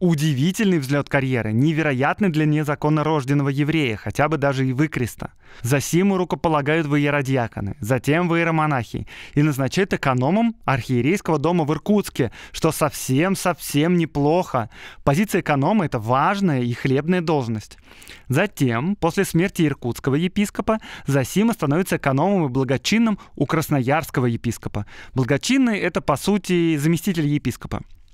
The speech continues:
Ещё в то время в семи верстах от Красноярска Зосима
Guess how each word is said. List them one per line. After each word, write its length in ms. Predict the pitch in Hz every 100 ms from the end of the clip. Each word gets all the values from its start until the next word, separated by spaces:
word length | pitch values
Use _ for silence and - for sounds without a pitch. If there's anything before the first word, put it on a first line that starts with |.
| - - - - -
Ещё 340 | 135 143 226
в 60 | -
то 120 | 185
время 240 | 170 185
в 60 | 151
семи 220 | - 165
верстах 320 | 170 - 185
от 120 | 151 -
Красноярска 600 | 117 147 147 220 - 143
Зосима 540 | 135 120 202 240 127